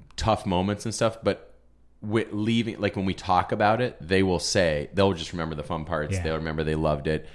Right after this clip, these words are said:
Speaker 1: We read books to get ready. Like, it was, you know, normal, cute kid stuff. Um, so I think that it, we left with a good taste in their mouth. We really rolled the dice. We didn't do any practicing other than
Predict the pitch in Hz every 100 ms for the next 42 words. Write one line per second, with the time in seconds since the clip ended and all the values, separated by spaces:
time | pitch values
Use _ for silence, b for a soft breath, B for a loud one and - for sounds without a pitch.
0 | B B 95 92 87 78 - 82 - -
1 | 87 78 80 71 80 76 78 78 78 92
2 | 85 76 - - 85 82 73 76 76 76
3 | 71 - 80 - 82 76 - 71 - B
4 | B B B B - 78 71 69 69 -
5 | - 101 104 135 - 107 - 98 - 104
6 | 95 92 - 95 85 76 87 - 90 87
7 | - 95 92 98 - 98 101 85 98 120
8 | 127 117 117 110 95 104 92 - 92 95
9 | 107 117 B B B B B - 95 110
10 | 82 104 107 - 90 98 82 - 76 71
11 | - 82 82 82 80 78 76